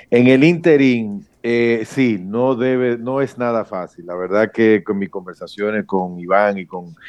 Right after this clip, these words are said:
Karim y todo lo que concierne a ese, a ese entrenamiento, no hay ni entrenamiento. El, lo que se hace es, y lo que hicieron los muchachos en el dos mil once, fue que, eh,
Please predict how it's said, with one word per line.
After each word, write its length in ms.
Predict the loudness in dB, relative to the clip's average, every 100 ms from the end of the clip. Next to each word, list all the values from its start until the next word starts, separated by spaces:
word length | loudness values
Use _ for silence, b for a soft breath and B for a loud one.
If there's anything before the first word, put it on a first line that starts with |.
| B B B
Karim 480 | 2 6 8 8 6
y 120 | 4
todo 300 | 4 6 6
lo 180 | 6 4
que 360 | 4 4 4 0 -8 _ B B B _
concierne 760 | -4 0 2 4 4 2 0
a 160 | 2 2
ese, 580 | 0 0 0 2 0 -2
a 140 | -4
ese 200 | -4 -6
entrenamiento, 840 | -6 -6 -4 -4 -6 -10 -10 -12 -12 b b -2
no 300 | 4 4 6
hay 180 | 4 6
ni 140 | 6
entrenamiento. 1080 | 6 4 2 0 -2 -4 -4 -6 -14 -20 _ _
El, 400 | 0 0 0 -2
lo 160 | -2
que 140 | -2 -2
se 200 | 2 4
hace 680 | 4 2 2 2 4 2
es, 160 | 0 -6
y 80 | -10
lo 120 | -8
que 100 | -10
hicieron 320 | 0 2 2
los 100 | 0
muchachos 420 | -2 0 0 2 -2
en 40 | -4
el 80 |
dos 140 | -6 -10
mil 200 | -6 -6
once, 380 | -6 -10 -20 -20 _ _ B B B B
fue 480 | -6 2 6 6 4
que, 440 | 2 4 4 2 -2 _ _ _ _ -20 _ -20 -8 0
eh, 480 | 4 6 6 4